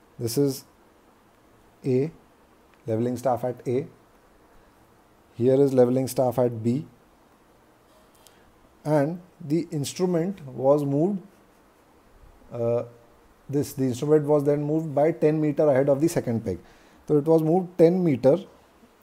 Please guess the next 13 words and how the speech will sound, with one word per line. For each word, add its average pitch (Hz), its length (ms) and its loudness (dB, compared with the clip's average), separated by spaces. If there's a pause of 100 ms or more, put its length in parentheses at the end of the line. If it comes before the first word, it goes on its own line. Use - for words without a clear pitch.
ahead 139 300 0
of 117 200 4
the 202 200 0 (400)
second 123 480 0
peg. 87 160 -8 (1500)
Okay, 120 240 -2 (880)
and 185 360 -2
the 160 200 2
readings, 147 560 2 (960)
the 143 220 2
respective 170 640 0
staff 156 380 0
readings 139 480 -2